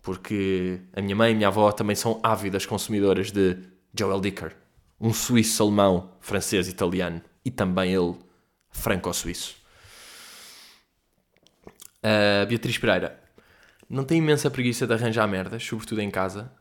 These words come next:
Do género, porta do armário que está descaída, cortinado meio fedido e assim. Epá, sem dúvida. Sem dúvida. Porque é aquilo. A casa,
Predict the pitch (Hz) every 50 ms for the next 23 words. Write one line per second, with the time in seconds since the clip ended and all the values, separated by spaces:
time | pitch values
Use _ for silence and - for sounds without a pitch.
0 | _ _ - - 107 107 113 104 98 95 - - - 107 101 - 113 104 104 104
1 | 101 101 104 101 101 98 - - 101 - - - - 98 98 113 120 120 113 104
2 | 104 98 - - - - - 95 98 95 95 98 95 92 - - - 101 101 98
3 | 95 92 92 - 90 90 90 - _ _ _ _ _ _ _ _ _ _ _ -
4 | _ - - - - - _ _ _ _ - - _ - 95 90 90 - - -
5 | 127 123 120 110 98 101 95 90 95 90 85 85 87 95 - _ _ _ _ _
6 | _ _ _ _ _ - - - 113 104 98 92 95 90 90 90 82 95 - -
7 | - - - 131 120 - 117 113 107 110 - 110 101 87 80 - - - - 107
8 | 107 - - 127 113 113 101 95 98 98 104 123 -